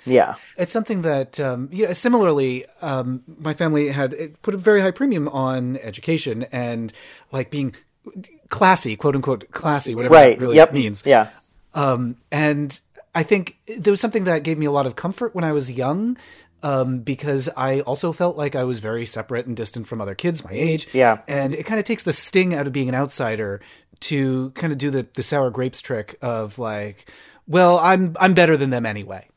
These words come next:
Speaker 1: Yeah. Well, I would always say, like, "Well, I just am too smart for people my own
Speaker 2: Mm-hmm.
Speaker 1: age," you know, and that was, and maybe, maybe it was not intellect, it was maybe maturity, and that's what I was maybe picking up on.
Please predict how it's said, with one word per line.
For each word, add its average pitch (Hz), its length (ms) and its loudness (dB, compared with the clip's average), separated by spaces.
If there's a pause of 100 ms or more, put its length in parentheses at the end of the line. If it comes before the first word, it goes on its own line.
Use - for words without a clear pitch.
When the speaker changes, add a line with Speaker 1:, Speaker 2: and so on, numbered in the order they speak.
Speaker 1:
Yeah. 143 480 10 (480)
Well, 175 220 12
I 170 160 12
would 196 80 12
always 147 200 12
say, 143 180 10
like, 131 240 10
"Well, 170 500 12
I 147 120 8
just 147 240 2
am 127 180 -4
too 120 160 -2
smart 110 440 0
for 113 240 0
people 113 400 -4
my 104 200 0
own 123 120 2
Speaker 2:
Mm-hmm. 139 60 2
Speaker 1:
age," 123 600 0 (320)
you 143 120 0
know, 117 160 2
and 113 120 -2
that 110 220 2
was, 120 320 -4 (540)
and 233 140 4
maybe, 254 420 4
maybe 220 300 8
it 214 80 10
was 156 220 8
not 147 340 4 (220)
intellect, 170 600 2
it - 100 0
was 127 340 -2
maybe 120 260 -6
maturity, 135 800 -6 (220)
and 120 200 -8
that's 113 280 -6
what 120 140 0
I 117 100 2
was 117 220 -4
maybe 117 200 -6
picking 113 320 -10
up 120 160 -4
on. 208 300 -2